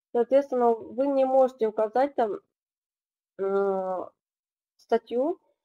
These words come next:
и, соответственно, вы не сможете указать на, э, данный счёт. У вас мо-, вот только вы отражаете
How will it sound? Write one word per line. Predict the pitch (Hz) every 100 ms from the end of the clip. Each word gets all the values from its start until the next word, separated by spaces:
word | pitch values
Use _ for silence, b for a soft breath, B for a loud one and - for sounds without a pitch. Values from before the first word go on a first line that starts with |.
| _ -
и, | 247
соответственно, | 262 247 277 254 233 233
вы | 220 277
не | 294 277
сможете | 254 254 254 247
указать | 233 220 233 254
на, | 240
э, | 226 214 208 202 202 -
данный | 208 233 254 247
счёт. | 247 - 214 196 - - _ _ _ _ _ _ _ _ _ 233
У |
вас | 247 262 277
мо-, | 277 262
вот | 233 -
только | 277 269 233
вы | 233 254
отражаете | 240 240 240 254 247 233